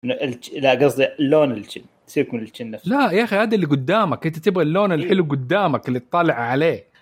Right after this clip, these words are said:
Speaker 2: ما
Speaker 1: اللي هو
Speaker 2: تبغى اللي
Speaker 1: مثلًا
Speaker 2: الناس
Speaker 1: لو
Speaker 2: تطالع عليه.
Speaker 1: اللون الأحم-، اللون الأحمر مثلًا.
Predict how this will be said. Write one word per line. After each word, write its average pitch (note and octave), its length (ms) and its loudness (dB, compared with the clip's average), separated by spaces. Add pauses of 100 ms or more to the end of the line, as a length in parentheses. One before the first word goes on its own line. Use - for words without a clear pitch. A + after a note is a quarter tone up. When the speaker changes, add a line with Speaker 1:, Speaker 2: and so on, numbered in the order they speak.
(100)
Speaker 2:
ما D3 80 2
Speaker 1:
اللي E3 160 2
هو E3 40 2
Speaker 2:
تبغى F#3 100 4
اللي F#3 120 2
Speaker 1:
مثلًا E3 80 -2
Speaker 2:
الناس G#3 240 0
Speaker 1:
لو D#3 120 2
Speaker 2:
تطالع D3 300 0
عليه. C3 300 2
Speaker 1:
اللون C#3 100 -10
الأحم-، C#3+ 340 -16 (120)
اللون C3+ 300 0
الأحمر B2 500 0
مثلًا. C3+ 380 0